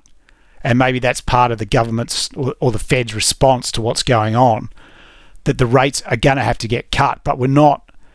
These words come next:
there yet. Remember that when we look back through history, the curve will steepen a lot, s-, uh, will steepen, and that the rates tend to get cut something like six, six odd plus months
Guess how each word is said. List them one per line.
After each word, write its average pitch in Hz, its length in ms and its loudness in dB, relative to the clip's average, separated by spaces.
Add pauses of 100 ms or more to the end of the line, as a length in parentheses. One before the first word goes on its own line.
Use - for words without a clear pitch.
(240)
there 123 180 2
yet. 120 380 2
Remember 143 640 4 (680)
that 135 100 2
when 147 180 4
we 147 120 2
look 139 180 0
back 135 200 0
through 123 200 -4
history, 123 640 0 (380)
the 123 80 0
curve 143 300 4
will 123 120 -4
steepen 123 800 2
a 123 100 0
lot, 135 380 4 (180)
s-, - 260 -4
uh, 123 320 0
will 127 140 -8
steepen, 135 540 2
and 127 240 0
that - 180 -2
the 127 100 0
rates 135 380 0
tend 131 220 0
to 120 60 0
get 120 260 -2
cut 131 380 2 (1700)
something 147 360 2
like 127 240 2
six, - 420 0
six - 640 0
odd 139 260 4
plus 139 320 2
months 131 400 2